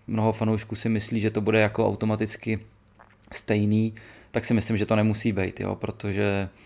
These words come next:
o, třeba proti Brightonu určitě, ale Newcastle nemá problém prostě být za-, za-, zatažený vzadu, stejně jako jiný týmy v Premier League a to už jsme si ověřili, že prostě Jackson tam tápe.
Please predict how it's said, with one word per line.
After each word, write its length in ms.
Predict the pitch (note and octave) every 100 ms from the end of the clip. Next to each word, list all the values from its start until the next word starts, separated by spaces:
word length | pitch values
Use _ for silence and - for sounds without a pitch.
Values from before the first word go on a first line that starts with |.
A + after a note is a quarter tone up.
| - - - - -
o, 240 | G#2 G2 -
třeba 220 | A#2+ A2+
proti 300 | A#2+ A2 A#2+
Brightonu 360 | A2+ A2 A#2+
určitě, 400 | G#2+ - A2+ A#2
ale 280 | A2+ A2 G#2+ G#2+ G#2+ F#2 -
Newcastle 640 | F#2+ G#2 G#2 - A2 - G#2+
nemá 200 | G2+ G#2
problém 340 | G#2 G2 G2+
prostě 260 | F#2+ - G2
být 200 | G#2 G2
za-, 200 | G#2 F2+
za-, 300 | G#2 G#2 F#2+
zatažený 500 | G2 G2 G2+ G#2+ G#2
vzadu, 420 | G2 G2+ G2+ G2+ - - -
stejně 260 | - A2 G#2+
jako 180 | G#2+ A2+
jiný 220 | G#2+ G#2+
týmy 260 | A2 G#2+
v 60 | G#2+
Premier 420 | A2+ G#2 G#2+ G#2
League 260 | G2+ G#2 - G#2
a 280 | G2 F#2+ - - _
to 100 | -
už 100 | G#2
jsme 120 | - A2
si 120 | A2+
ověřili, 360 | G2+ G#2 G#2+
že 80 | G2+
prostě 300 | - - A#2 G#2+
Jackson 280 | G2+ -
tam 180 | G#2 G#2
tápe. 420 | G#2 F#2+ - G#2+